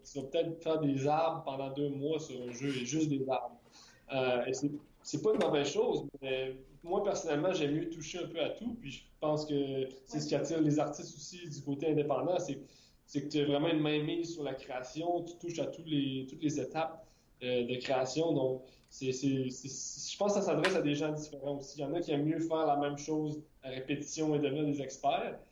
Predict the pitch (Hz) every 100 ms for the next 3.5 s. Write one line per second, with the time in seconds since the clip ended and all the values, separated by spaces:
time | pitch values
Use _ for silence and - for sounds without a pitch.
0 | _ _ - 131 - 143 147 139 151 160
1 | 156 - 147 147 151 139 135 151 147 -
2 | - 156 139 - 156 147 139 - 127 -
3 | - - 120 117 -